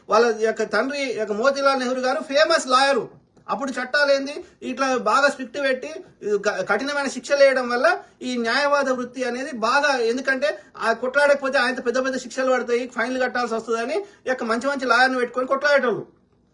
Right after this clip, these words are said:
అందువల్ల ఏమైంది, ఆయన ఫేమస్ న్యాయవాది కావడం వల్ల ఆయన బగ్గ డబ్బులు సంపాదించి మోతీలాల్ నెహ్రూ గారు, ఆ, ఫ-, ర-, ర-, అందరు, అందుకే అప్పట్లో ఏం చేసేటోళ్ళు, అందరు బారిస్టర్లు చదివేటోళ్ళు. మీరు ఎవరైనా చూడండి, సరోజిని నాయుడు గారు, ఇంకోరు, ఇంకోరు, అందరు ఆడ పోయేటోళ్ళు, యూకేలో, గీకేలో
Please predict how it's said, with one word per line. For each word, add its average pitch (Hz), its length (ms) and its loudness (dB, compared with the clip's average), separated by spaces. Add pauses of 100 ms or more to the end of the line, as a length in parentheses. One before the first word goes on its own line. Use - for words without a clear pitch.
(240)
అందువల్ల 277 400 4
ఏమైంది, 285 540 0 (200)
ఆయన 262 220 0
ఫేమస్ 277 440 2
న్యాయవాది 254 520 -2
కావడం 226 340 0
వల్ల 233 140 -2
ఆయన 262 240 0
బగ్గ 208 300 0
డబ్బులు 254 320 0
సంపాదించి 226 540 -4
మోతీలాల్ 233 460 0
నెహ్రూ 214 220 0
గారు, 214 320 -2 (240)
ఆ, 202 280 2
ఫ-, 214 40 -8
ర-, 175 840 -6
ర-, 175 260 -10
అందరు, 247 300 -2
అందుకే 262 280 -2
అప్పట్లో 269 360 -2
ఏం 262 120 -2
చేసేటోళ్ళు, 269 260 -6
అందరు 294 320 -2
బారిస్టర్లు 277 420 0
చదివేటోళ్ళు. 247 360 -2
మీరు 208 200 0
ఎవరైనా 277 340 2
చూడండి, 226 360 -2 (240)
సరోజిని 226 400 0
నాయుడు 220 240 0
గారు, 214 260 0
ఇంకోరు, 226 440 0
ఇంకోరు, 233 300 -2
అందరు 285 480 4
ఆడ 262 180 2
పోయేటోళ్ళు, 254 400 0
యూకేలో, 240 380 -4
గీకేలో 240 380 -4